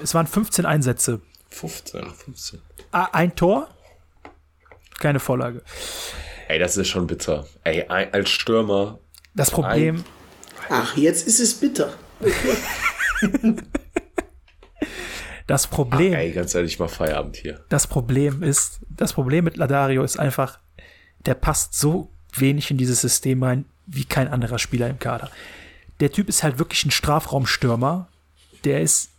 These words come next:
Speaker 1: bewegt sich keinen Meter, also ü-, übertrieben gesagt, er bewegt sich keinen Meter. Und das Problem ist, er ist auch keiner, der in irgendeiner Weise, äh, Zweikämpfe gewinnt oder Ball nach hinten ab, also Ba-, Ball verteile, verteil-, verteil-, annimmt und verteilt, Ball halten kann.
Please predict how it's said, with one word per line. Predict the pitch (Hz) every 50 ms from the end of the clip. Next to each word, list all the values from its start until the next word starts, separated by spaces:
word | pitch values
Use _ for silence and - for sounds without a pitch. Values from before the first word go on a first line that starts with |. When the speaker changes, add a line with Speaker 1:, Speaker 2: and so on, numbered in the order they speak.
| _ _
Speaker 1:
bewegt | - - 139 127 160 180 - -
sich | 185 - - -
keinen | - 190 202 202 202 190 165
Meter, | 160 175 190 185 - - 269 - - - - - - _
also | - 175 123 131 135 - - - - - 98 92 - - -
ü-, | - 214 226 - - 208
übertrieben | 220 175 143 135 - - 160 135 123
gesagt, | 127 107 123 - - -
er | -
bewegt | 123 120 117 -
sich | - -
keinen | - - 180 196 170
Meter. | 156 151 160 - 196 208 220 - - - - - - - -
Und | - 143
das | 151 -
Problem | - 160 139 175 226 226
ist, | 196 185 -
er | 185 190
ist | - -
auch | 175 -
keiner, | - - 185 180 175
der | 165 165
in | 165 175
irgendeiner | - 160 202 214 226 208 190 - 123 147
Weise, | 151 160 180 170 190 180 175 - - - - - - - -
äh, | - - 165 165 165 165 - - - _ _ _ _ _ _
Zweikämpfe | - - - 156 180 202 - 226 240 220 - 233
gewinnt | - 220 180 185 233 233 240 -
oder | 190 156 147
Ball | 131 127 143 170 208
nach | 214 180 156 -
hinten | 185 208 - - 214 202
ab, | 190 226 - _ -
also | - 151 143 151 139
Ba-, | 131 160 190 180
Ball | 139 147 151 175 180 180
verteile, | - - 156 - - 160 180 196 214 208 214 214 214
verteil-, | - - 151 - - 175 170 - -
verteil-, | - 143 - - 165 208 220
annimmt | 202 170 185 196 202 190
und | 190
verteilt, | - - 160 - - 160 185 214 220 214 - - 151
Ball | 143 143 147 143 135
halten | 160 190 202 - 233 185
kann. | - 202 208 202